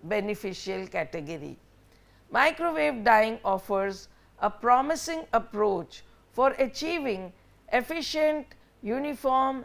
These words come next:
and environmentally friendly dyeing of textiles with potential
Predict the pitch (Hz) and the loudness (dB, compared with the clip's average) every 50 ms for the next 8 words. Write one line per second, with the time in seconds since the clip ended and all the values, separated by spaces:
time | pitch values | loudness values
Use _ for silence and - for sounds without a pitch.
0 | - - - 208 226 240 240 220 - 214 214 202 202 196 220 220 226 233 240 240 | -12 -8 -4 -2 -2 -2 -2 -4 -6 -6 -4 -2 -2 0 2 2 2 0 0 -2
1 | 240 247 247 226 - - 233 240 240 233 240 226 - - 226 208 202 202 208 196 | -4 -4 -6 -8 -10 -12 -12 -10 -8 -8 -10 -10 -8 -4 -4 -2 -2 -4 -4 -4
2 | 202 208 208 190 175 196 190 190 185 190 190 202 202 - - - 190 196 - - | -4 -4 -4 2 4 4 6 6 4 0 -2 -8 -10 -8 -4 -2 -2 -2 -4 -6
3 | - 185 175 - - - - 175 170 170 170 160 165 - - - - - _ _ | -10 -10 -10 -10 -10 -6 -2 -2 -2 -2 -4 -6 -12 -16 -20 -20 -20 -20 _ _
4 | _ _ - 185 247 277 220 - - 254 269 - 320 339 349 359 285 - 359 349 | _ _ -6 -4 -4 -4 -4 -6 -6 -6 -4 0 0 0 0 0 -2 0 0 0
5 | 330 | 0